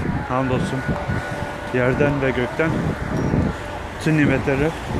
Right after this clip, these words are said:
üzerimize açtıkça açandır. Evet. Sizi Allah'ın izniyle uyarıyorum.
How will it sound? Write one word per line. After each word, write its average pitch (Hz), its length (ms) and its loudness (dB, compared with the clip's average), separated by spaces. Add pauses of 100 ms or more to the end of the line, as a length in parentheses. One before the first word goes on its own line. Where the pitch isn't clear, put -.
(840)
üzerimize 143 400 4
açtıkça 156 380 2
açandır. 143 360 2 (1120)
Evet. 165 400 4 (2250)
Sizi 156 220 6
Allah'ın 160 320 6
izniyle 170 320 4
uyarıyorum. 143 480 6